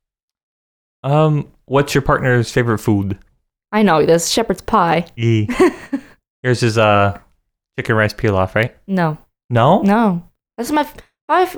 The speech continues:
Speaker 2: one of my favorite home cooked meals, but my favorite food ever is bacon cheeseburger.
Speaker 1: I didn't know that. <laughs>
Speaker 2: Really?
Speaker 1: I could have sworn it was chick-,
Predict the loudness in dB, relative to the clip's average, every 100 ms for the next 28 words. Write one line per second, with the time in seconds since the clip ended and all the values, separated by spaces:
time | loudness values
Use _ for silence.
0 | -4 -2 2 2 2 2 0 -2 -2 -2
1 | 2 2 0 -2 0 -2 0 0 -2 -10
2 | -6 0 0 -2 _ _ -2 2 0 0
3 | -6 _ _ _ -12 -2 -2 0 -4 -4
4 | -4 -2 -4 -4 -8 _ _ _ _ _
5 | _ _ -8 -4 0 0 0 0 0 -4
6 | -8 -20 _ -4 -4 -6 -16 _ _ _
7 | 0 0 2 0 -4 _ _ _ _ _
8 | _ -2 -2 2 2 2 0 0 2 0
9 | -2 -4 -4